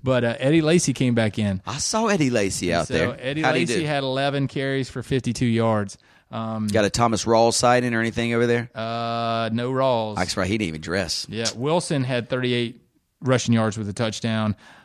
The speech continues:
Speaker 1: Um, but Wilson had two ninety-five with two touchdowns, two interceptions.
Speaker 2: Yeah.
Speaker 1: But you know what? The, the defense, as good as it is, it looked like there was a little chink in the armor there. You know, uh,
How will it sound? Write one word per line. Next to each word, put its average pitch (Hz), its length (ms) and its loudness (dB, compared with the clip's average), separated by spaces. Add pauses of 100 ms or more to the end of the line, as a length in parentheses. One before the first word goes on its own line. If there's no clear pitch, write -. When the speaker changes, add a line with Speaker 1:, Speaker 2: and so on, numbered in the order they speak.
Speaker 1:
Um, 104 640 2 (220)
but 113 240 -6 (120)
Wilson 127 360 2
had 110 400 2
two 143 200 2
ninety-five 123 640 2
with 110 80 -6
two 131 140 0
touchdowns, 113 440 0
two 120 120 2
interceptions. 98 600 0 (120)
Speaker 2:
Yeah. 80 140 -4
Speaker 1:
But 156 120 -2
you 214 80 0
know 320 120 -2
what? 294 280 0
The, 196 120 2
the 151 280 -4
defense, 160 520 2
as 110 120 -2
good 170 180 2
as 180 140 2
it 139 100 2
is, 180 360 0
it - 440 -14
looked 302 160 -2
like 269 160 0
there 247 100 0
was 202 120 0
a 214 40 -2
little 196 160 4
chink 254 320 -2
in 185 80 0
the 127 140 2
armor 117 320 2
there. 113 300 0
You 123 120 2
know, 127 240 4 (220)
uh, - 300 -16